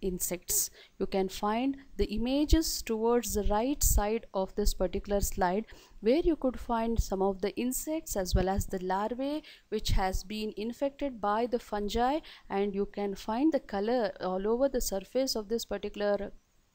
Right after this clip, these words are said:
insects, which is whitish in color. Because of that symptom, it's called as white muscadine disease in insect.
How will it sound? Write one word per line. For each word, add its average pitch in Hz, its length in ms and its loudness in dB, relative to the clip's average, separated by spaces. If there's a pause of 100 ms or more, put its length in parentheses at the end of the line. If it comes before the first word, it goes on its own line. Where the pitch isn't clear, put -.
(360)
insects, 254 600 -2 (300)
which 240 200 -2
is 240 340 0 (220)
whitish 220 580 2
in 220 100 -2
color. 220 360 -2 (300)
Because 202 460 -2
of 185 220 -6
that 247 180 -4
symptom, 277 420 0
it's - 220 -4
called 196 340 -2
as 190 340 -2
white 208 640 -2 (580)
muscadine 202 800 0
disease 180 640 -4
in 196 160 0
insect. - 600 -4